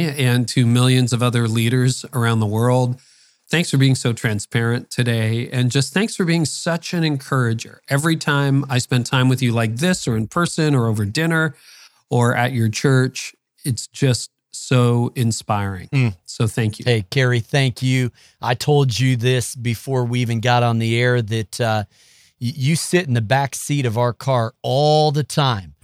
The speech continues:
Speaker 2: And, uh, as Laura and I drive here, there, and everywhere, often you are, uh, with us in the form of the podcast. And I'm just so grateful for your voice, for your friendship.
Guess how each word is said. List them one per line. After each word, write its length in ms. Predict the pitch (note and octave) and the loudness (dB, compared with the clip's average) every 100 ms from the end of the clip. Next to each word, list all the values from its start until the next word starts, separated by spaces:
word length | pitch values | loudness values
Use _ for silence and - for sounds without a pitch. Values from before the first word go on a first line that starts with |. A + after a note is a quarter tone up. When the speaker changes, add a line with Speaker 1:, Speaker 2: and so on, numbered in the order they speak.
| _ _ - | _ _ -6
Speaker 2:
And, 400 | B2+ A#2+ A#2 A2+ | 0 2 2 2
uh, 380 | B2 A#2 A2+ A#2 | 2 4 2 0
as 200 | B2+ G#2+ | -4 -4
Laura 360 | B2 C3 C3+ C3+ | -2 0 0 0
and 100 | C3 | 0
I 180 | B2+ | -2
drive 400 | A2 B2 B2 B2 | -2 -2 0 0
here, 260 | A2 C3 C3+ | 0 0 0
there, 260 | B2+ B2 A#2+ | 0 0 2
and 140 | A#2 | 0
everywhere, 840 | C3 C3+ C3 B2 B2 B2 A#2+ A#2 - | 0 0 0 2 2 2 0 -2 -2
often 520 | B2 C3 - B2+ A#2 | 0 2 2 0 0
you 420 | A2 A2+ B2 B2+ A#2+ | 0 -2 -2 0 0
are, 280 | A#2 A2+ | 0 0
uh, 260 | A2+ A2 A2+ | 0 0 -2
with 400 | A#2 A#2+ D3+ - | -6 -2 0 4
us 400 | C#3+ C3 - - _ _ _ | 4 4 -2 -10 _ _ _
in 120 | A#2 A2 | -4 -2
the 80 | |
form 320 | G#2+ B2 C3 B2 | -2 0 0 0
of 60 | |
the 80 | G#2+ | -2
podcast. 840 | - B2 B2 A2+ B2 A2+ A2 - | -2 0 0 0 0 2 2 -2
And 260 | A2+ A2 A2 - | -4 -2 -2 -2
I'm 160 | G3+ | -2
just 220 | C#3 B2+ | -2 -2
so 100 | - | -2
grateful 460 | A2 A2+ A#2 G#2+ A2+ | -2 -2 -2 -4 -8
for 160 | - A2+ | -6 -4
your 180 | A2+ | -4
voice, 400 | G#2 B2 D3+ C#3+ | -2 0 2 0
for 140 | - A#2+ | -2 -2
your 160 | A2 | -2
friendship. 640 | G#2 B2 A#2+ A2 - A2+ | -2 -2 -2 -2 -2 -4